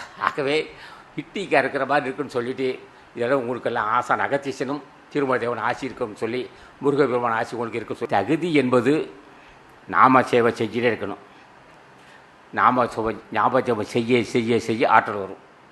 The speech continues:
ஆ, முருகா, சர்க்குருநாதா, ராமலிங்க சாமிகளே, மாணிக்க வாசகா, பட்டா தரையா, பதினஞ்சு நிமிஷம் வா, போக மகரிஷி சொல்லிக்கிட்டே இருக்கணும். அப்பதான் ஆற்றல் வந்துட்டே இருக்கும். அப்ப அந்த ஆற்றல் வ-, அவருடைய ஆசி பெறுவதற்கு காலம், அது இருக்கலாம், நாளைக்கு வரலாம், ஒரு வருஷம் இருக்கலாம், ரெண்டு வருஷம் இருக்கலாம்,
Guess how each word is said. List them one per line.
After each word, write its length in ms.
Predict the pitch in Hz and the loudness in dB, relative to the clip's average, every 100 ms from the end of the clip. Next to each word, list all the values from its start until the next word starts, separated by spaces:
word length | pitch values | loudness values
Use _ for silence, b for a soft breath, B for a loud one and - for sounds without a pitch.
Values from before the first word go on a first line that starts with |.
| - - - - - B B B - | -20 -20 -20 -20 -20 B B B -4
ஆ, 140 | 87 | -4
முருகா, 460 | 92 101 123 107 92 78 - - | -2 -2 0 2 2 -2 -10 -6
சர்க்குருநாதா, 540 | 117 95 135 107 101 90 | -4 -2 0 0 0 0
ராமலிங்க 400 | 107 131 123 - | 0 0 -4 -2
சாமிகளே, 340 | 110 101 113 82 | -4 -2 -6 -2
மாணிக்க 320 | 95 123 117 110 | 0 0 2 -2
வாசகா, 260 | 95 95 76 - B B B - | -2 -4 -6 -10 B B B 0
பட்டா 180 | 113 131 | 2 2
தரையா, 420 | - 113 104 90 - | 2 0 -2 -4 -4
பதினஞ்சு 280 | 113 120 117 | -2 0 -2
நிமிஷம் 260 | 120 113 110 | -4 -4 -4
வா, 60 | 87 98 | -4 -2
போக 180 | 120 123 | 0 2
மகரிஷி 300 | 117 110 - - | 2 0 -2 -6
சொல்லிக்கிட்டே 320 | 117 117 143 | -6 0 2
இருக்கணும். 260 | 107 101 - | 2 -2 -6
அப்பதான் 260 | 117 113 | -2 0
ஆற்றல் 220 | 101 123 104 | 0 0 -4
வந்துட்டே 240 | 101 101 | -6 -10
இருக்கும். 200 | 90 - B B B - | -12 -16 B B B -2
அப்ப 160 | 98 117 | 0 2
அந்த 120 | 101 98 | 2 4
ஆற்றல் 300 | 131 - 147 | 4 4 0
வ-, 140 | 117 123 | 0 0
அவருடைய 320 | 110 117 117 95 | 2 2 4 8
ஆசி 340 | 135 147 190 160 | 8 8 2 -2
பெறுவதற்கு 380 | 135 127 123 117 | 2 2 0 -2
காலம், 300 | 113 120 113 | 4 4 4
அது 220 | 104 98 123 | -2 -4 -4
இருக்கலாம், 280 | 156 196 | -2 -2
நாளைக்கு 360 | 147 104 127 139 | 2 2 2 2
வரலாம், 280 | 139 135 123 | 2 2 0
ஒரு 160 | 113 117 | -2 -2
வருஷம் 200 | 113 - | -2 -2
இருக்கலாம், 240 | 107 120 107 | -2 0 -2
ரெண்டு 140 | 117 123 | -2 -4
வருஷம் 200 | 101 120 | -4 -4
இருக்கலாம், 240 | 120 B | -4 B